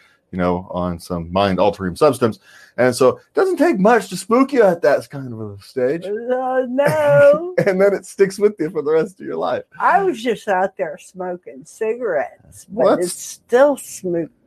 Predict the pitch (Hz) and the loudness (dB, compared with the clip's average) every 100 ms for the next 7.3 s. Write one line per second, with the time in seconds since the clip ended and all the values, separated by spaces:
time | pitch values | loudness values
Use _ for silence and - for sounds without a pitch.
0 | _ - - 214 208 262 254 - - - | _ -12 0 6 6 6 2 2 0 0
1 | 226 220 220 - 190 160 - - 180 247 | 4 4 4 0 0 -2 -10 -18 -8 -6
2 | 285 277 302 320 302 294 285 - - 320 | -4 -4 -6 -8 -8 -10 -12 -14 -12 -8
3 | 330 - 269 - 190 - 349 247 - 165 | -8 -10 -12 -14 -16 -6 -4 -4 -2 -4
4 | 175 175 165 190 226 - 107 - 151 - | -4 -8 -8 -6 -6 -8 -10 -10 -12 -12
5 | 156 175 - 165 - 98 95 92 - 220 | -10 -8 -8 -10 -14 -8 -6 -6 -6 -4
6 | 226 208 185 220 226 190 185 196 180 180 | 0 0 0 0 -4 -6 -8 -8 -8 -12
7 | - - | -16 -16